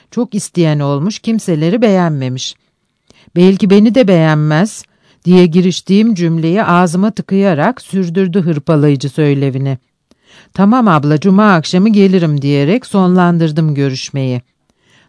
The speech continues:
Dalgın adım evin yolunu tuttum. Yetmiş iki.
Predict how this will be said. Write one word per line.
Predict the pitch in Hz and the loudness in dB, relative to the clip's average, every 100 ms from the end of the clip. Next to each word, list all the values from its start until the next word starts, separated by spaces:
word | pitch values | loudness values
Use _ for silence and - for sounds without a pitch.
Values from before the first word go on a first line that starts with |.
| - | -2
Dalgın | 185 180 196 247 | 2 2 2 0
adım | 180 135 233 208 | 0 0 -2 0
evin | 180 202 | 0 2
yolunu | 233 196 160 160 147 | 2 2 0 0 -2
tuttum. | 131 - - 131 123 _ _ _ _ _ _ _ _ _ _ _ _ _ _ _ _ _ _ _ _ _ _ _ _ _ 175 | -8 -12 -10 -8 -8 _ _ _ _ _ _ _ _ _ _ _ _ _ _ _ _ _ _ _ _ _ _ _ _ _ 0
Yetmiş | 196 - 214 180 | 0 0 -2 0
iki. | 202 - 175 | -2 -2 -2